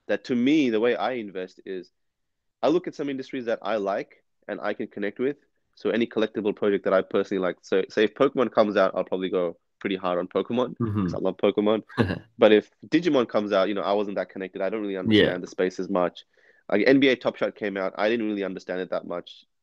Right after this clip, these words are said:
Speaker 1: I mean, looking back, it would have been smart to put in some money, but I didn't. <laughs>
Speaker 2: <laughs>
Speaker 1: But, you know, I didn't understand it, so I didn't go in. You know, I miss, I
Speaker 2: Mm-hmm.
Speaker 1: miss many opportunities, but the ones that I do truly understand and love,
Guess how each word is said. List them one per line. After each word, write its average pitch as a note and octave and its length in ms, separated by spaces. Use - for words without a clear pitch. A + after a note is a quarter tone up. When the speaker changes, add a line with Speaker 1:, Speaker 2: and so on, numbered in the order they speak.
Speaker 1:
I G2 40
mean, F#2+ 180
looking A2 220
back, F#2+ 180
it G2 40
would F#2+ 120
have F2 60
been F2+ 100
smart - 320
to - 60
put G2 160
in F#2 100
some F#2+ 220
money, C3 240
but - 260
I F#2 80
didn't. G2+ 280
<laughs> - 100
Speaker 2:
<laughs> - 0
Speaker 1:
But, G#2+ 340
you C3+ 80
know, A2+ 80
I A2 100
didn't C#3+ 140
understand B2 400
it, E2+ 80
so G2+ 100
I G2 80
didn't G#2 160
go G#2 160
in. A2 160
You F2+ 100
know, F#2 100
I G#2 100
miss, G#2+ 160
I A#2 40
Speaker 2:
Mm-hmm. G#2+ 280
Speaker 1:
miss D#3 160
many C#3+ 180
opportunities, B2 540
but A#2 120
the A#2+ 60
ones C#3 260
that D3 180
I A2 140
do A2+ 260
truly G#2+ 360
understand G2+ 600
and F#2 100
love, F2+ 320